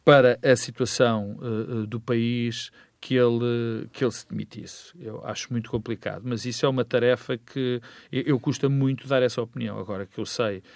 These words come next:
que isto é um caso, eh, que, que o governo mostrou negligência e incompetência total, acho que é evidente,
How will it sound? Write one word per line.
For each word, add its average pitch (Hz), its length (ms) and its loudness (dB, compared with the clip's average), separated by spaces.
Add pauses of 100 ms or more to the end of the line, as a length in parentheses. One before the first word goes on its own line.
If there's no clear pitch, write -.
(160)
que - 80 -18
isto - 140 -2
é - 20 4
um 110 100 2
caso, 107 640 -6
eh, 104 540 -6 (100)
que, 104 320 -8
que - 100 -8
o 107 40 -4
governo 104 380 -4
mostrou 107 500 -6 (220)
negligência 123 680 0
e 127 60 -2
incompetência 120 680 -6
total, 120 560 -2 (280)
acho 117 240 -2
que - 100 -8
é 104 60 -4
evidente, 104 340 -6